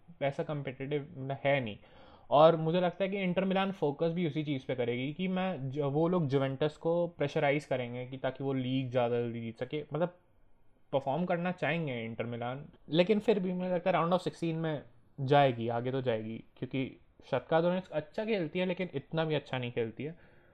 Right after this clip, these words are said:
मुंशनग्लाडबाख पिछले साल, अ, बुंडेसलीगा में फोर्थ आई थी, फोर्थ आई थी और काफ़ी अच्छा खेली थी वो। In fact, बायर्न को हराया था उन्होंने थ्री वन से शायद, अवे में। लेकिन वो था जब पुराना मैनेजर खेल रहा था, जब टीम बहुत ही गंदा परफॉर्म कर रही थी बायर्न की,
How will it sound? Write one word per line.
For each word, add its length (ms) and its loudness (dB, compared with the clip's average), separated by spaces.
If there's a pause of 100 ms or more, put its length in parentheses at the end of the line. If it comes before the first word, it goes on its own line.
(140)
मुंशनग्लाडबाख 920 4
पिछले 260 2
साल, 540 4
अ, 540 2
बुंडेसलीगा 580 0
में 140 0
फोर्थ 420 4
आई 100 4
थी, 220 -10 (1300)
फोर्थ 260 -2
आई 140 2
थी 240 -4
और 260 2
काफ़ी 260 0
अच्छा 220 -2
खेली 200 0
थी 120 -4
वो। 320 -6
In 60 -6
fact, 140 4
बायर्न 320 4
को 80 2
हराया 320 2
था 120 -4
उन्होंने 280 -8 (460)
थ्री 180 -2
वन 220 -2
से 140 -8
शायद, 320 -8 (840)
अवे 220 0
में। 160 -10 (180)
लेकिन 240 2
वो 360 2
था 100 4
जब 280 0
पुराना 340 0
मैनेजर 340 0
खेल 240 -4
रहा 120 -6
था, 120 -6
जब 220 -6
टीम 200 -4
बहुत 240 -2
ही 40 -4
गंदा 220 -4
परफॉर्म 340 -10
कर 160 -6
रही 100 -10
थी 120 -12
बायर्न 260 -12
की, 200 -14